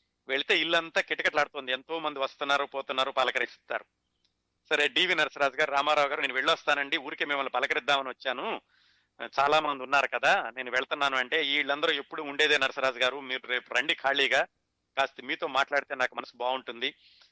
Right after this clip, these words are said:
మనం ఆ విషయాలు ఈ విషయాలు మాట్లాడుకుందాం, రేపు రండి" అని చెప్పారట. మర్నాడు మళ్ళీ డివి నరసరాజు గారు వెళ్ళినప్పుడు ఎన్టీ రామారావు గారు ఎవరూ లేకుండా చూసుకుని ఒక్కళ్ళే ఆఫీస్ రూమ్ లో ఉన్నారు. డివి నరసరాజు గారితోటి మాట్లాడుతున్నారు,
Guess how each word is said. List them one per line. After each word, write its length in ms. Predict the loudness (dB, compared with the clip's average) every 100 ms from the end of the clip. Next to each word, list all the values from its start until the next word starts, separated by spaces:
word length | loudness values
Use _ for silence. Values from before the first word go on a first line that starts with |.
| _
మనం 540 | -6 -4 -4 -6 -10 -2
ఆ 80 | 0
విషయాలు 340 | 0 0 2 2
ఈ 40 |
విషయాలు 280 | 0 -2 0
మాట్లాడుకుందాం, 600 | 0 0 -2 -2 -4 -2
రేపు 300 | 0 -2 -2
రండి" 320 | -4 -2 0
అని 100 | 0 -4
చెప్పారట. 340 | -10 -8 -8 -12 _ _ _ _ _ _ _ _
మర్నాడు 460 | 0 2 4 2 2
మళ్ళీ 320 | 0 0 0
డివి 220 | -2 -2
నరసరాజు 420 | 0 0 0 0 0
గారు 120 | 0
వెళ్ళినప్పుడు 340 | 0 -2 -4
ఎన్టీ 320 | -4 -2 0
రామారావు 340 | 4 4 2 0
గారు 120 | 0
ఎవరూ 300 | -2 -2 -2
లేకుండా 400 | 0 0 0 -2 -4
చూసుకుని 320 | -14 -12 -12 -14 _ _ _
ఒక్కళ్ళే 340 | -8 -2 0
ఆఫీస్ 340 | 2 0 -4 -8
రూమ్ 100 | -4
లో 80 | -4
ఉన్నారు. 380 | -2 -2 -2 -10 _ _ -20 _ _
డివి 220 | 0 2
నరసరాజు 420 | 2 2 0 0 2
గారితోటి 460 | 0 -2 -2 -4 -6 _ _ _
మాట్లాడుతున్నారు, 880 | 0 2 2 0 -2 -6 -4 -4